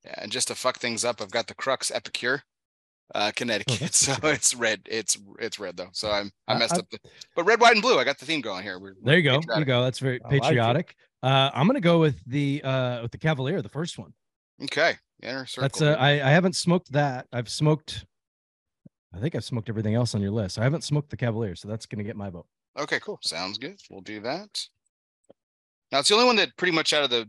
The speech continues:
Speaker 1: selection that's not an Ecuadorian Connecticut shade. So, but I f-, I,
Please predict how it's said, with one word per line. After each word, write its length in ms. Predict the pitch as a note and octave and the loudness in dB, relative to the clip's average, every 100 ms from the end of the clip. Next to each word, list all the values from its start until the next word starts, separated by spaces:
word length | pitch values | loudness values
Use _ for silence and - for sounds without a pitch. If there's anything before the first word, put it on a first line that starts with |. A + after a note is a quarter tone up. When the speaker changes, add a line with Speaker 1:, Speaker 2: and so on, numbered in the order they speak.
| G#2+ | -2
Speaker 1:
selection 560 | - C3 B2+ B2+ A#2+ | -2 0 -2 0 -2
that's 200 | G#2 - | -2 -4
not 180 | B2 A#2+ | -2 -4
an 140 | G#2+ G2 | -4 -6
Ecuadorian 380 | G#2 G#2+ A2 G2+ | -12 -8 -8 -6
Connecticut 440 | - G#2+ G2 E2 | -6 -6 -8 -4
shade. 500 | - - G#2 F#2 F2+ | -2 0 0 -2 -2
So, 180 | - F#2+ | -2 -2
but 140 | G2+ | -2
I 40 | A#2 | -2
f-, 160 | - - | -4 0
I, 220 | C#3 D3+ | 2 2